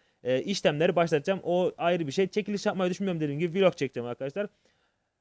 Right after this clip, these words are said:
E, bununla alakalı sorularınızı bekliyorum. Dediğim gibi kişisel soruları basit,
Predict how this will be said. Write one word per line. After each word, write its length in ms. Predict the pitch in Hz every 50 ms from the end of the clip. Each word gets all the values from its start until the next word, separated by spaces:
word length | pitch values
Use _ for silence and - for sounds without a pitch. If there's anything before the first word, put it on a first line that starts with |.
| _ _ -
E, 380 | 147 151 147 147 151 156 156 196
bununla 240 | 269 226 214 202
alakalı 320 | 185 180 196 - 160 151 151
sorularınızı 500 | - 220 208 190 175 156 156 156 175 170
bekliyorum. 360 | 196 190 175 - 190 185 175
Dediğim 240 | 175 185 202 202 196
gibi 140 | 196 185 175
kişisel 340 | - 208 185 - 208 180
soruları 480 | 160 - 160 147 139 139 151 175 170 147
basit, 260 | 165 165 - 196 -